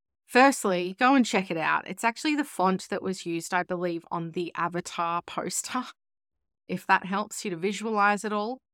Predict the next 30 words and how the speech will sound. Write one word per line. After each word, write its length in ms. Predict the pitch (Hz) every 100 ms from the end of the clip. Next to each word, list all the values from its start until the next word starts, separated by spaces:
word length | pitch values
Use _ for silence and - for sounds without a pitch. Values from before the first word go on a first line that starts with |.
| _
The 80 | 247
second 420 | - 233 240 254
thing 200 | 302 294
that 80 | 294
I 100 | 247
would 220 | 226 170
really 320 | 185 190 190
encourage 640 | 190 190 - 175 180 196 208
you 80 |
to 100 | 190
do 500 | 190 180 165 180 226 -
is 340 | 233 226 -
to 160 | - 233
go 220 | 233 240
and 160 | 262 220
watch 420 | 185 180 - - -
the 340 | 190 185 180 -
video 840 | 175 208 277 254 160 147 98 214 285 _ _ _
of 420 | - 202 196 185 -
Ryan 840 | 196 180 185 185 185 185 180 - -
Gosling 840 | 180 180 208 202 170 160 165 277 -
sharing 540 | - - 214 226 226
his 240 | 233 240 214
own 300 | 208 233 220
opinion 680 | 214 196 196 180 185 226 - _
<laughs> 120 | -
on 400 | 185 226 190 196 -
the 100 | 196
Papyrus 720 | - 190 - 175 170 175 - -
font. 400 | 175 160 170